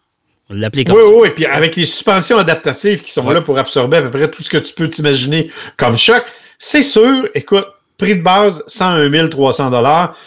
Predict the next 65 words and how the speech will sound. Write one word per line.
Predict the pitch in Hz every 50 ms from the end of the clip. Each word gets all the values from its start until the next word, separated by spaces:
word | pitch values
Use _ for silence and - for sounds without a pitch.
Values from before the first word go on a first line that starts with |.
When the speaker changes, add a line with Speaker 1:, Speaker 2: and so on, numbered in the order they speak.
| - _ -
Speaker 2:
rajoute | 127 120 135 131 156 165 165 151
un | 131
petit | 123 - -
trois | - 143 139 139 139
mille | 147 147
dollars | 139 139 135 131 143 147 143
de | 131 127
transport | - - 123 113 - 135 135 131
et | 120
préparation, | - - 117 113 120 113 113 110 104 - 175 190 208 202 - - - - - _ _ _ _ _ -
t'es | - 220 - -
à | 165
cent | - - 214 202 190
quatre | - - 165 -
mille | 175 147 123 -
piastres. | - 139 123 117 - - -
Tu | 190
sais, | 185
c'est | - - 202
sûr | 180 - 277 285 277 285
que | - 190 190 202 - -
ça, | - - - 208 190
c'est, | - - 175 160 160 165 156 165 - _ _ _ _ _ _ _ _ _ _ _ _ _ -
ça, | - - 175
c'est | - - 160 151
élémentaire. | 143 143 151 151 151 147 139 139 135 165 165 202 226 233 214 165
Après | 147 - 143 143 135
ça, | - - 185
ben | 170 147 131 131
là, | 139 139
si | 143 -
tu | - 139
veux | 139
la | 135 127
couleur, | 123 - 135 127 127 127 131 131 127 120
c'est | - - 120 110
comme | - 123 113 113 110 110 101
quinze | - - 131 123 117
cents | - 131 117 113
piastres | 131 123 120 117
de | 117
plus. | 110 - 202 220 214
Speaker 1:
Ah, | 147 117
mais | 113 120
là, | 135 123
tu | - -
peux | - 135
rajouter | 123 120 110 - - 139
Speaker 2:
Si |
tu | 127 120
veux | 117
Speaker 1:
des | 107
Speaker 2:
ça. | 113 107
Speaker 1:
options. | 101 - 147 139 123
Tu | 101 -
peux | - 117
le | 107
monter | 107 107 107 95 123 123
à | 113 98
cent | - 117 110 107
vingt-cinq, | 101 101 98 85 117 117 117 104
cent | - 107 101 98
trente, | 107 113 117 98
cent | - 107 101 95
quarante | 104 98 95 95 92 -